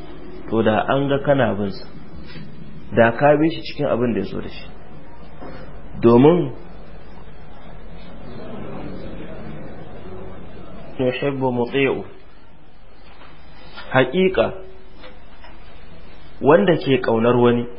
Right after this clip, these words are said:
to, za ka tarar da shi mai biyayya ne ga wanda yake ƙauna.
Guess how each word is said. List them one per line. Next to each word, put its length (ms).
to, 60
za 260
ka 140
tarar 340
da 80
shi 380
mai 260
biyayya 600
ne 200
ga 100
wanda 280
yake 320
ƙauna. 340